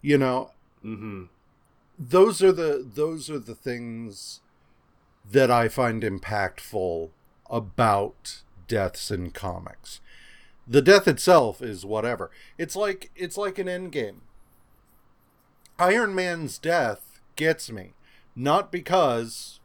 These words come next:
Speaker 1: Iron Man's dead. That's whatever. Like, you know?
Speaker 2: Mm-hmm.
Speaker 1: But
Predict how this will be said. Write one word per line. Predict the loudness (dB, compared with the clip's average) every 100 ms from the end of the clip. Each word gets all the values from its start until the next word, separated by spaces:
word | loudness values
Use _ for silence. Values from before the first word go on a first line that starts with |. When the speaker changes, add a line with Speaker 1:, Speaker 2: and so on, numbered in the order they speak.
| _ -8
Speaker 1:
Iron | -4 -4 -4
Man's | -6 -6 -10
dead. | -2 0 0 -4 -6
That's | -4 -4 -8 -16 -18 -6
whatever. | -2 0 0 -4 -4
Like, | -2 -2 -4 -16 -20 -8
you | -4
know? | -2 -2 -4 -10 -20 -20 -20 -18 -14
Speaker 2:
Mm-hmm. | -2
Speaker 1:
But | 2 4 2 -4 -14